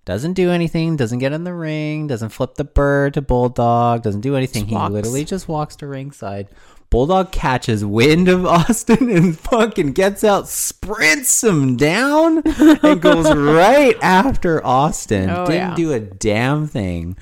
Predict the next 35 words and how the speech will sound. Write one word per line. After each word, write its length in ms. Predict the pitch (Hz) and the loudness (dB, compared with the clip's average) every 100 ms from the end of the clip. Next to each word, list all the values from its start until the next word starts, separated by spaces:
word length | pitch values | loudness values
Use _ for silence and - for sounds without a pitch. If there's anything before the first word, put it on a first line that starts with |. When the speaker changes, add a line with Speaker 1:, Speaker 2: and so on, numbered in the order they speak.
| - - | -18 -6
Speaker 1:
I 80 | 101 | -2
guess 220 | 113 - | 0 2
he 80 | 110 | 2
wanted 340 | 101 98 92 | 2 2 0
to 80 | 90 | -4
beat 220 | 82 92 | -2 -2
him 100 | 90 | -2
to 80 | 85 | -4
the 80 | 80 | -6
punch 260 | 82 87 82 | -4 -4 -4
'cause 140 | 90 | -6
he 80 | 78 | -6
knew 260 | 78 85 90 | -4 -2 -2
he 160 | 90 | -2
would 180 | 90 87 | -4 -4
do 160 | 85 90 | -2 -4
something. 540 | 98 92 95 95 104 | -4 -6 -4 -6 -4
So 80 | 117 | -2
Speaker 2:
Yeah. 140 | 196 185 | -2 -2
Speaker 1:
he's 100 | 156 | -6
like, 100 | - | -10
"Fuck 460 | - 95 87 - | -8 -4 -4 -6
this. 360 | 87 80 - - - - - | -8 -8 -10 -20 -20 -18 -8
I'm 80 | 101 | -6
gonna 100 | 87 | -6
get," 140 | - - - | -8 -8 -2
but 260 | 139 - - - _ - | -2 -2 -20 -20 _ -2
Owen 260 | 269 480 302 | 2 2 2
has 240 | 139 107 | 0 -2
every 240 | 104 101 80 | -2 -2 -4
right 240 | 78 - | -4 -6
to 80 | 101 | -10
be 140 | 101 | -10
pissed 340 | - 101 - - | -6 -6 -6 -10
here. 300 | - 151 | -10 -10